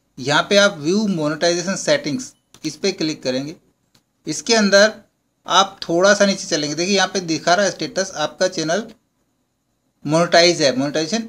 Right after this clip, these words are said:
इनेबल है। तो नीचे जाएंगे तो यहाँ पे रिव्यू और चेंज के अंदर यहाँ पे मिलेगा एसोसिएटेड AdSense अकाउंट,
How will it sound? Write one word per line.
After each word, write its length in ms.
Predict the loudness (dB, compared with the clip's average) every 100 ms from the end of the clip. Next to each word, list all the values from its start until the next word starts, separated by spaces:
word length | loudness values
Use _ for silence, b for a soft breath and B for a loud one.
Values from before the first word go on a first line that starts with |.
| -4
इनेबल 440 | -2 0 -2 -2
है। 180 | -4 -8
तो 140 | -16 -10
नीचे 340 | -8 -4 -2
जाएंगे 460 | 0 0 0 0 -2
तो 100 | -2
यहाँ 260 | 0 0 0
पे 140 | -2
रिव्यू 380 | 0 0 0 -2
और 180 | -2 -4
चेंज 380 | -4 -4 -4 -4
के 140 | -2 -2
अंदर 300 | 0 -2 -2
यहाँ 180 | -4
पे 100 | -4
मिलेगा 360 | -4 -4 -2 -4 -4
एसोसिएटेड 840 | -6 -4 -4 -4 -4 -2 -2 -4 -6 -4
AdSense 640 | 0 0 -2 -4 -4 -4 -10 -8
अकाउंट, 500 | -6 -4 -4 -6 -18